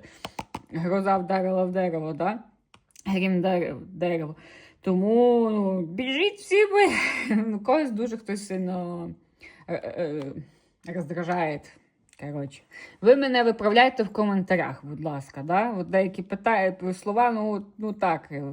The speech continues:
я, я буду старатися, да? І з тим, що, можливо, це хтось захоче, е, розлучитись, е, розійтися, поміняти роботу,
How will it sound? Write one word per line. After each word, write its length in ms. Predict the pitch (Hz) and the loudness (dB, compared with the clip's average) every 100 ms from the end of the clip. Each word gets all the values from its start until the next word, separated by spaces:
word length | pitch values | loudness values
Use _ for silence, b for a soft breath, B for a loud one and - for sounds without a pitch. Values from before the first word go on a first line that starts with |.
| 147 | -6
я, 120 | 165 | -4
я 240 | 165 165 190 | -4 -2 -4
буду 220 | 185 185 | -4 -6
старатися, 640 | - 180 156 - 139 143 | -4 -4 -4 -8 -12 -10
да? 220 | 156 196 B B B B B - | -8 -8 B B B B B -6
І 300 | 175 220 220 | -2 0 0
з 140 | 202 | -2
тим, 380 | - 202 202 196 | -4 -2 2 0
що, 800 | 196 - 180 180 185 175 160 - - _ _ _ _ _ _ - | -2 0 4 6 4 2 0 -4 -12 _ _ _ _ _ _ -2
можливо, 560 | 214 240 233 262 247 196 | 0 2 4 6 6 0
це 140 | 196 | -4
хтось 240 | 185 254 | -4 -4
захоче, 400 | 214 202 208 202 | -2 -4 -6 -2
е, 380 | 185 175 - 151 196 | 0 0 0 -4 -4
розлучитись, 760 | 220 208 202 165 - 139 - B B - | -4 -6 -6 -8 -8 -16 -16 B B -4
е, 260 | 160 160 147 | 0 0 0
розійтися, 960 | 202 233 233 233 - 185 160 - 147 - B B | 2 2 2 -4 -2 -2 -2 -6 -10 -10 B B
поміняти 600 | 214 226 247 247 240 240 | 2 4 4 2 0 -2
роботу, 640 | 226 196 185 165 - 139 | -2 0 0 -2 -6 -12